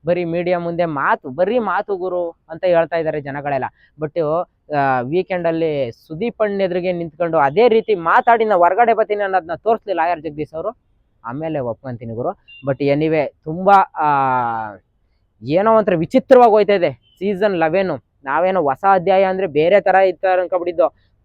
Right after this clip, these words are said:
ಸ್ವರ್ಗ ನರ್ಕ ಅಂತ ಎರಡು ಮಾಡಿದ್ರು, ಬರೀ ನರ್ಕ ಇದ್ರಲ್ಲಿ. ಹ? ಆಯ್ತಾ? ಯಾರು ನೋಡ್ ಗುರು, ಬಿಗ್ ಬಾಸ್ ಮನೆಯಲ್ಲಿರೋ ಹದಿನಾರು ಜನ ಕಂಟೆಸ್ಟೆಂಟ್‌ಗಳು ಒಂದ್ ಕಡೆ ಆದ್ರೆ ಲಾಯರ್ ಜಗದೀಶ್ ಅವರೇ ಒಂದ್ ಕಡೆ ಆಗ್ಬಿಟ್ಟಿದ್ದಾರೆ ಇಲ್ಲಿ.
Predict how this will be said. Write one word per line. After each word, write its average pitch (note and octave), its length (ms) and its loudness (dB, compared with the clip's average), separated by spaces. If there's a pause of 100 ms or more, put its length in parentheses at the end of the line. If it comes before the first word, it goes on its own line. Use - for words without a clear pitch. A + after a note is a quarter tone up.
ಸ್ವರ್ಗ F3 360 2
ನರ್ಕ A3 240 4
ಅಂತ A3 160 0
ಎರಡು G3+ 200 4
ಮಾಡಿದ್ರು, G3 460 2 (340)
ಬರೀ F#3+ 200 6
ನರ್ಕ G#3+ 320 4
ಇದ್ರಲ್ಲಿ. G3+ 480 2 (320)
ಹ? G3+ 160 -4 (500)
ಆಯ್ತಾ? F#3 280 2
ಯಾರು G#3 680 0 (120)
ನೋಡ್ A#3 160 4
ಗುರು, A#3 340 6
ಬಿಗ್ E3+ 260 -8
ಬಾಸ್ A#3 240 0
ಮನೆಯಲ್ಲಿರೋ A3 360 0
ಹದಿನಾರು A3+ 460 2
ಜನ G#3+ 260 -2
ಕಂಟೆಸ್ಟೆಂಟ್‌ಗಳು G3+ 640 -4
ಒಂದ್ F3 240 -2
ಕಡೆ G3+ 200 0
ಆದ್ರೆ F3+ 400 0
ಲಾಯರ್ F3 380 -2
ಜಗದೀಶ್ F3+ 380 -8
ಅವರೇ A#3 160 0
ಒಂದ್ G3+ 220 -2
ಕಡೆ F#3 180 -4
ಆಗ್ಬಿಟ್ಟಿದ್ದಾರೆ D#3 440 -6
ಇಲ್ಲಿ. B2+ 220 -18